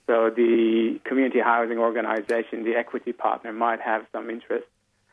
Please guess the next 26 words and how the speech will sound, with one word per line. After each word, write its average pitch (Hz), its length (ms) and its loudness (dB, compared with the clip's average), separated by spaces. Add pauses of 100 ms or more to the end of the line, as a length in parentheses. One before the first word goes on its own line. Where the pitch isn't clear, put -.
(260)
that 117 220 -2
would, 113 260 -2 (100)
um, 110 720 0 (1040)
uh, - 40 -8
I 110 540 2
guess, 110 160 0 (800)
they 123 140 4
would 120 280 2
be, 127 240 2 (880)
I 113 120 -6
guess, 113 180 -2 (100)
more 123 400 2
inclined 120 680 0 (240)
to, 113 380 4
um, 113 560 2 (720)
encourage 135 560 -2
people 151 340 -2
to - 140 -10
get 131 220 2
into 135 320 0
the 127 140 0 (100)
scheme, 151 340 -4 (500)
where 113 640 2 (680)
an 127 160 -2
independent 127 600 0
advisor 110 680 -2